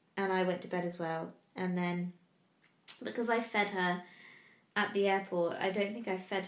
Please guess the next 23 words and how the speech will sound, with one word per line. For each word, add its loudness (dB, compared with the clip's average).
her -2
again -4
until, -2
like, 0
maybe -2
seven 0
or 4
eight 0
A -2
M, 0
and -2
then 2
we 2
slept -2
again 0
until -2
ten. -4
So, 0
yeah, 4
it -6
was 2
very 4
nice, 0